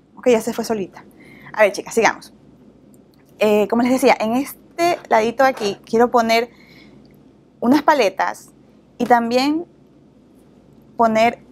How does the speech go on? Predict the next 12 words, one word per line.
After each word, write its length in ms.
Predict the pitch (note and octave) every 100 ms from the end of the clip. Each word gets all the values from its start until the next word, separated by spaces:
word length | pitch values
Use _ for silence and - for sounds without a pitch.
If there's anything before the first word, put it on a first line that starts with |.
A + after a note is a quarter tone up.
| - -
estas 280 | - A3+
paletas 360 | - G#3+ A3 A#3
aquí 180 | A3+ G#3
que 100 | A3+
son 220 | G3 G3+ - -
mis 300 | G3 F#3+ -
súper 320 | - G#3 G#3
usadas 460 | F#3+ G3 G3 F#3+ G#3+
de 120 | G3
día 180 | F#3+ G3+
a 20 |
día. 340 | A3 G3 F3